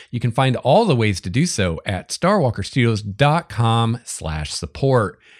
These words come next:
I've even got some options that won't cost you any money. However, the best way that you can support the show and my other R P G endeavors is to check out my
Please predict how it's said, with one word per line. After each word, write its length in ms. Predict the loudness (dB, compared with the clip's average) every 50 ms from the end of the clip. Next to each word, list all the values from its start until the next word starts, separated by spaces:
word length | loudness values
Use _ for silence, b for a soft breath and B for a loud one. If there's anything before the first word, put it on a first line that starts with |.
| B B B B -2
I've 80 | 0
even 180 | 2 2 2 2
got 220 | 0 0 -2 -2
some 160 | -2 -2 0 0
options 560 | 0 0 -2 -2 -2 0 0 0 -2 -4 -4
that 280 | -4 -2 -2 -2 -4
won't 280 | -4 -4 -2 -4 -4 -6
cost 420 | -8 -6 -4 -4 -4 -4 -6 -6
you 220 | -6 -6 -6 -6 -6 -6
any 240 | -6 -6 -4 -4
money. 520 | -4 -2 0 2 2 2 2 0 -2 -6 -10 _ _ _ _ B B B B B B B
However, 300 | 2 4 4 4 4 2
the 100 | 2 2
best 560 | 0 -2 -2 0 2 2 2 2 0 -2 -4 -4
way 260 | -2 0 0 -2 -2
that 160 | -4 -4 -4
you 80 | -6 -6
can 160 | -4 -6 -6
support 460 | -4 -6 -6 -4 -2 0 0 0 -2
the 60 | -4
show 440 | -6 -4 -2 -2 0 0 0 -2 -4 -4 -4
and 300 | -2 -2 -2 -2 -2 -2
my 200 | -2 -2 -2 -2
other 300 | 0 2 2 4 2 2
R 200 | 2 0 0 0
P 140 | 0 -2 -2
G 200 | -2 -2 -2 0
endeavors 540 | 0 0 0 0 2 2 2 0 0 -2 B B B B B B B
is 240 | 0 2 2 2 0
to 160 | -4 -8 -8
check 380 | -8 -2 0 0 0 0 0 0
out 360 | 0 2 2 0 0 -2 -4
my 460 | -4 -2 -2 0 0 0 -2 -2 -4